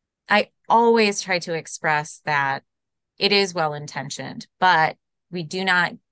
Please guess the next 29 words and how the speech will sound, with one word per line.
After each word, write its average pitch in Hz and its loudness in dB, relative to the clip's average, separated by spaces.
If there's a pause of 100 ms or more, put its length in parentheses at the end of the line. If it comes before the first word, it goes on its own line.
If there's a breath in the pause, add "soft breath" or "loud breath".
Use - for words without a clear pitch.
(400)
there's 196 0
no 208 4
progress 185 -2 (340)
unless 180 -2
we 185 -4
question 165 -4
our 160 -2
own 156 -4 (160)
understanding 156 -4
of 147 -10
things. - -12 (440 soft breath)
And 160 0
if 151 -2
we 160 -2
think 160 -6
critically 196 0
about 147 -2 (460)
the 165 -4
messages 165 -2
we're 160 -8
sending 147 -6
out, - -4 (920 soft breath)
maybe 208 4
we 285 0
should 262 0
all 226 4
read 208 -2
Michelle's 185 -4
book, 170 -2